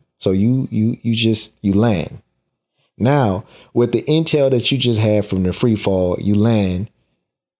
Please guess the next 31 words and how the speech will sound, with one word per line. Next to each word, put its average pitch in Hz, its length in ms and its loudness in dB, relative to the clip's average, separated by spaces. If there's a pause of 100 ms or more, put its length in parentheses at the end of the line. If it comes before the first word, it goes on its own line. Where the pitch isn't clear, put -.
(100)
and 107 480 0 (720)
now 123 320 2
you're 120 260 2
able 120 320 2
to, 104 200 0
you 120 240 0
know, 92 380 -2 (100)
you're 120 200 2
able 123 200 2
to, 98 420 0 (1200)
to - 120 0
dissect 107 560 0
everything 123 480 0
that 107 80 0
just 104 220 0
happened. 90 480 -4
See, 147 240 0
a 107 100 2
lot 123 280 0
of 131 140 -2
us, 113 320 0
we 123 440 0
afraid 143 600 0 (100)
of 98 440 0 (160)
the 101 160 0
fall 143 480 0
before 104 340 0
it 101 60 2
even 92 240 0
happens. 104 680 -4 (800)
So 110 500 0